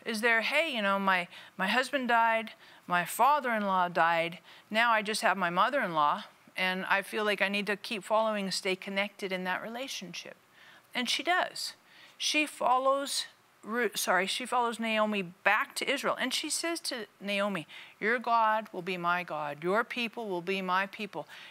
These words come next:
Your land, your country will be my land, my country." And sometimes we need to be committed to our relationships, particularly when we are led by God.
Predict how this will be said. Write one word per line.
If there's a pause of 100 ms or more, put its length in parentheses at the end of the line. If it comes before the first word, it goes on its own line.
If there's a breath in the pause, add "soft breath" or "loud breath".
Your
land,
your
country
will
be (340 loud breath)
my
land,
my
country." (760 loud breath)
And
sometimes
we
need
to
be
committed
to
our
relationships, (320 loud breath)
particularly
when
we
are
led
by
God.